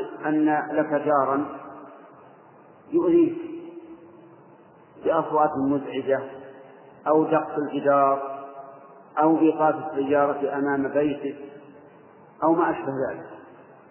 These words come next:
فالحق إذن لك، لم يؤذك في ذات الله، فإن شئت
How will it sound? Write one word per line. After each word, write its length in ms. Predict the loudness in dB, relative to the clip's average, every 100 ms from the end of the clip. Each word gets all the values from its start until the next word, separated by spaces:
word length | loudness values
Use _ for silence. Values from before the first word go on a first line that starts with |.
| -20 -20 -20 -20 -20 -20 -20 -20 -20 -20 -20 -20 -14 -4
فالحق 480 | -4 0 -2 0 -2
إذن 340 | 0 -2 -2
لك، 300 | -4 -4 -12 -18 -20 -20 -20 -20 -20 -20 -20 -20 -20 -20 -20 -20 -20 -12
لم 360 | 0 2 4 4
يؤذك 680 | 6 6 6 4 4 2 2 -2 -10 -14 -16 -18 -20 -20 -20 -20 -18 0
في 140 | 4
ذات 180 | 4 4
الله، 300 | 0 -4 -6 -8 -14 -16 -20 -20 -20 -20 -20 -20 -20 -8 2
فإن 240 | 8 8
شئت 240 | 6 2